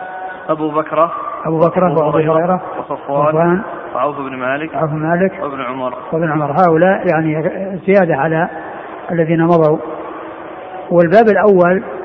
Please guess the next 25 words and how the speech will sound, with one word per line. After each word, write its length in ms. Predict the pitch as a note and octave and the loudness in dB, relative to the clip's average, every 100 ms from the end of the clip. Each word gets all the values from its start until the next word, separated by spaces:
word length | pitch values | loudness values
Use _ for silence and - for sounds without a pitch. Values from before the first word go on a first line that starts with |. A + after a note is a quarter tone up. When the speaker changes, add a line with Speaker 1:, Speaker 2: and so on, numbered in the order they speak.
| - - - - | -12 -14 -14 -4
Speaker 2:
يعني 360 | F3+ D#3+ E3 E3 | 2 2 2 4
عقد 440 | G#3+ A3+ F#3 F3+ | 4 4 4 4
لإثبات 640 | F3+ E3+ F#3 A#3+ - G3 G3+ | 2 2 6 6 4 0 0
المسح 260 | F#3+ G3+ | 0 2
على 80 | E3 | 0
الخفين، 420 | D3+ D3+ F3 D#3+ - - - - - - - | 0 2 2 2 -2 -14 -14 -14 -14 -14 -2
لإثبات 340 | F3+ F3 G#3 F3+ | 2 4 4 4
المسح، 280 | F#3+ F3+ - - - - - - - - - | 2 2 -4 -16 -16 -16 -14 -14 -14 -8 -2
وهذا 420 | D#3+ G3+ G#3+ G3+ | 4 6 8 6
لإثبات 500 | G3 F3+ E3 G#3+ G3 | 6 4 4 4 4
التوقيت، 560 | F#3+ F3+ F#3 G#3+ G#3 - - - - - - - - - - - - - - - | 0 2 4 6 4 2 -8 -12 -12 -14 -14 -14 -14 -16 -16 -16 -16 -16 -12 -4
ومعلوم 480 | G#3 C4+ B3+ C#4 G3+ | 2 6 6 6 4
أن 200 | G#3+ G#3+ | 2 2
فيه 140 | F3+ C4 | 6 6
إثبات 300 | G#3+ G#3+ F3 | 8 6 4
المسح، 300 | F3+ - - - - - - - - - - - - - | 0 -2 -6 -16 -16 -14 -14 -14 -14 -14 -14 -16 -10 -2
لأن 220 | E3+ F#3+ | 0 4
فيه 540 | F#3 G#3 F#3+ F3+ F#3 | 6 6 6 6 4
التوقيت 520 | - - F3+ A#3+ C4 | 2 2 4 4 4
وزيادة 520 | A3 G3 G3+ A3+ F#3+ F3 | 6 6 8 8 6 4
المسح، 320 | E3+ F3 - - - - - - - - | 2 0 -2 -14 -16 -16 -16 -16 -8 2
وزيا-، 640 | F3+ E3 G3+ A3 G3+ G3+ | 4 6 8 8 6 6
آه، 300 | G3 F3+ G3 | 4 -2 -2
فيه 120 | F#3+ | 4
إثبات، 360 | G#3+ F3+ G#3 | 4 6 6